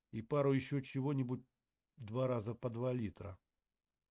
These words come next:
Запарковав тапки в прихожей, мельком вспомнив о новой звезде интернета в покрывале, Андрей закрыл дверь и направился вниз по лестнице.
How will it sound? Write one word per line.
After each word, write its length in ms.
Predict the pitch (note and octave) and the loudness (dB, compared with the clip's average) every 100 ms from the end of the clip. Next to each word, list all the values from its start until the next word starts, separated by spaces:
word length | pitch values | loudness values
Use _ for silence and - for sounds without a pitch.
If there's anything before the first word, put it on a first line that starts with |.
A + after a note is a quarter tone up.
| _ _ | _ _
Запарковав 760 | F#2+ C#3+ F#3+ F3+ G3 A3 A#3+ - | -4 2 2 4 4 4 2 2
тапки 360 | E3 D3 - | 0 2 -2
в 80 | G2+ | -4
прихожей, 760 | C3+ D#3+ - A#3+ F3 G3 F#3 - _ _ _ _ _ | 0 0 4 4 6 4 0 -6 _ _ _ _ _
мельком 460 | E3 A3+ G#3+ D3 B2+ | 2 4 6 4 2
вспомнив 520 | - - E3 C3+ B2 | -2 2 4 6 4
о 80 | C#3+ | 4
новой 260 | D3+ B2+ A#2+ | 4 4 4
звезде 480 | G#2 C#3+ C3 C#3 C3 | 2 0 0 2 2
интернета 580 | A#2+ D#3+ F3+ G#3+ G3+ | 2 2 2 4 2
в 60 | D#3+ | 0
покрывале, 680 | E3+ - F3+ F3 F3 D#3 C#3 _ _ _ - | -2 0 2 6 6 4 -2 _ _ _ -4
Андрей 360 | C3 D3 D#3 | 0 4 4
закрыл 420 | B2+ D#3 D#3+ D#3 | 4 2 2 0
дверь 380 | C#3 E3 A3+ - - | 2 2 2 0 -6
и 60 | |
направился 640 | A#2+ A#2+ D3+ D3+ A2 - | -6 -2 0 0 0 -4
вниз 240 | G2+ C3 B2+ | -4 -4 -4
по 120 | G#2 | -6
лестнице. 540 | G2+ F2+ G2 F2+ - | -6 -6 -12 -14 -16